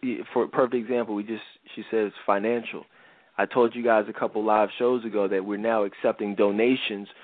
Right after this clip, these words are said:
for that. ex-, you know, on the website, there's a tab, there's a link at the top of the page that says dona-,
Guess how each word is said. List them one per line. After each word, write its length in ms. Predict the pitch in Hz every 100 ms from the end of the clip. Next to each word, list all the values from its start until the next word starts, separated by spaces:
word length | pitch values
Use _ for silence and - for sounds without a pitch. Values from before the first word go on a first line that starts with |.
| - _
for 100 | 131 120
that. 160 | 120 113
ex-, 260 | 117 113 -
you 120 | 123
know, 140 | 110
on 80 | 113
the 80 | 135
website, 580 | 143 151 - 117 98 92
there's 200 | 110 107
a 160 | 98
tab, 300 | - 135 127
there's 160 | 113 104
a 60 |
link 340 | 92 117 123 110
at 100 | 104
the 80 | 101
top 260 | 120 117
of 60 | 120
the 80 | 117
page 260 | 123 120
that 100 | 110 -
says 200 | 113 104
dona-, 240 | 107 104